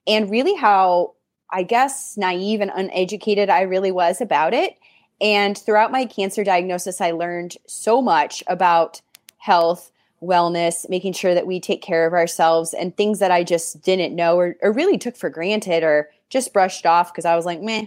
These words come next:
whatever, I don't care." Um, and after my diagnosis, I met a naturopathic doctor. And when I met her,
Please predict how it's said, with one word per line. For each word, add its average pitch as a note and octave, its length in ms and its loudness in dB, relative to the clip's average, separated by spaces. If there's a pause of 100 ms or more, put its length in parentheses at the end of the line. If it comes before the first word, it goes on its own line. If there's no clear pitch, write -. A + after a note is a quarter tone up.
whatever, E3+ 500 0
I F3 80 -4
don't F3+ 140 -6
care." D3 260 -4 (540)
Um, E3 500 0 (280)
and F#3 680 0 (720)
after A3 320 2
my G3+ 120 2
diagnosis, F#3 640 -2
I F3 140 -2
met F#3 260 0
a F#3 60 -4
naturopathic E3+ 640 -6
doctor. D#3+ 580 -2
And E3+ 300 -6 (320)
when G3 100 -2
I F#3 80 0
met C4 220 0
her, F#3+ 500 0